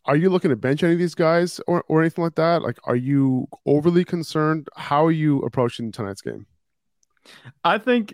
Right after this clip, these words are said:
Speaker 2: you know, you start the guys that you're very confident in, that have been doing it, you know, week in and week out.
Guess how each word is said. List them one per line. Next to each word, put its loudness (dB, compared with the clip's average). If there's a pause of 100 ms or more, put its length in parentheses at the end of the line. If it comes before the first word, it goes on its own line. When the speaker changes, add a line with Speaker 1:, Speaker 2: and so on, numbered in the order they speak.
Speaker 2:
you -4
know, 4
you 2
start -2
the -6
guys 0
that 0 (640)
you're 2
very 0
confident -4
in, -6
that -2
have -4
been -4
doing -2
it, -10
you -2
know, 0
week -4
in -2
and -4
week -6
out. -6